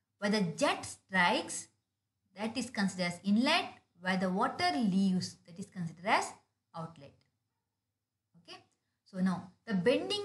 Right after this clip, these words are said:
of vane with respect to center, right? Here, we, the bending of the vane is measured with respect to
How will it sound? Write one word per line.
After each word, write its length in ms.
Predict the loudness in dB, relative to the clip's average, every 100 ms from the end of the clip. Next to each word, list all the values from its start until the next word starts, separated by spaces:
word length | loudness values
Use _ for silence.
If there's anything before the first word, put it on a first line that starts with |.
| 0
of 240 | 0 -2 -2
vane 500 | -2 0 -2 -4 -8 _ _ _ _ _ _ _ _ -8
with 160 | -2
respect 420 | -2 -2 -6 -6 -4
to 80 |
center, 520 | -4 0 2 2 -2 -2
right? 280 | -2 -2 -12 _ _ _ _ _ _ _ _ _ _ _ _ _
Here, 300 | -4 -2 -2 -10 -20 -18 -8
we, 160 | -2
the 100 | 0
bending 540 | 0 0 0 -2 -6 -4
of 80 | -4
the 140 | -2 -2
vane 320 | 0 0 -2
is 180 | -2 0
measured 640 | 2 2 0 2 2 2 0 -14 _ _ _ _ _ _ _
with 120 | -8
respect 260 | -8 -8 -4
to 140 | -4